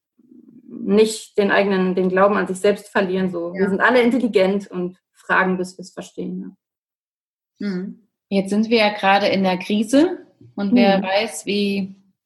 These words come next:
Speaker 3: schlimm es immer noch wird, da könnte man ja jetzt denken, okay, lasse ich jetzt zuerst mal die Finger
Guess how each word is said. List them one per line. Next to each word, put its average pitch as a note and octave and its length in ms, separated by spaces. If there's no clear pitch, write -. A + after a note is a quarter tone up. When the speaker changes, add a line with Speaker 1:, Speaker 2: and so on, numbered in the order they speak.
Speaker 3:
schlimm A3 300
es G#3 100
immer G#3 200
noch F3+ 240
wird, A#3 200
da A#3 60
könnte G#3 300
man G3+ 180
ja G3 60
jetzt F#3+ 280
denken, G3+ 300
okay, F#3+ 240
lasse F#3 220
ich F#3 80
jetzt F#3 260
zuerst - 260
mal F#3+ 120
die F#3 100
Finger F#3 460